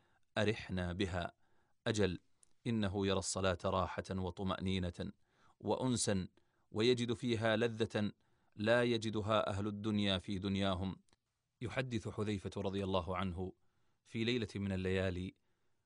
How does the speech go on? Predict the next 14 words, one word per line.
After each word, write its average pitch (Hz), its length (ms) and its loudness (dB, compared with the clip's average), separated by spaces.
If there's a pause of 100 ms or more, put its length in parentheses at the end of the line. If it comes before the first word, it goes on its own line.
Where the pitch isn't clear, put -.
(200)
قام 123 280 4
مع 113 160 0
رسول 104 320 -2
الله 101 340 -2
صلى 104 220 -4
الله 95 340 -2
عليه 92 300 -2
وسلم 95 500 -4
لما 95 340 -2
وجده 92 460 -4
يصلي 92 340 -6
الليل، 90 440 -4 (640)
فأراد 110 440 -2
أن 98 320 -2